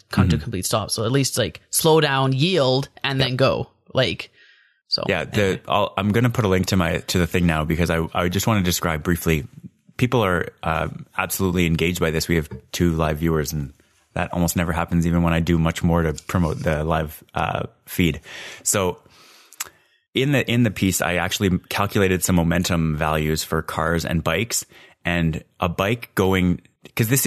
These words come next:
Speaker 2: this really is all about mom-, momentum. If you have a lot of momentum, it's hard to stop. And it would also be the kind of thing where if you if you're going fast and can't stop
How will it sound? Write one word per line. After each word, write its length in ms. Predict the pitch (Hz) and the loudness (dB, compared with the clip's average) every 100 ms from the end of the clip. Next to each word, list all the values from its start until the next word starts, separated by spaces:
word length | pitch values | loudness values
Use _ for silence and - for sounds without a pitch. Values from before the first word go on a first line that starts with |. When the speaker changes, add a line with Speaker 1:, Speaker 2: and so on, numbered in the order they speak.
| 127 | 0
Speaker 2:
this 220 | 98 120 | 0 2
really 160 | 117 117 | 4 2
is 80 | 104 | 2
all 120 | 98 | 0
about 200 | 90 90 | 0 2
mom-, 160 | 85 - | 0 0
momentum. 420 | 90 87 82 80 | 0 2 0 -2
If 100 | 76 | -2
you 60 | 90 | 0
have 160 | 104 | 0
a 40 | 117 | 0
lot 120 | 110 | 0
of 60 | 104 | 2
momentum, 400 | 87 85 82 73 | 2 0 -2 -4
it's 100 | - | -4
hard 180 | 82 | -4
to 60 | - | -4
stop. 460 | - 82 107 - _ - - - _ _ - _ | -2 -2 -2 -6 _ -20 -20 -20 _ _ -20 _
And 400 | 90 85 82 80 - - | -2 0 0 -2 -6 -6
it 80 | 101 | -2
would 140 | 92 | 0
also 240 | 92 - | 0 0
be 100 | 87 | 0
the 80 | 82 | -2
kind 180 | - 82 | -2 -4
of 60 | 78 | -2
thing 240 | 87 80 | 0 2
where 340 | 78 76 76 - _ | 2 0 -2 -6 _
if 220 | 92 - 85 | -6 -4 0
you 420 | 82 80 78 - _ _ | 2 2 0 -6 _ _
if 240 | - 113 | -6 -2
you're 120 | 107 92 | -2 0
going 380 | 92 98 87 | 2 2 0
fast 640 | 85 - 87 80 107 - - | -2 -6 -4 -2 -2 -4 -6
and 260 | 80 76 - | -6 -8 -10
can't 360 | - 87 90 - | -6 -4 -4 -4
stop 500 | - - 117 147 | -6 -2 -2 -4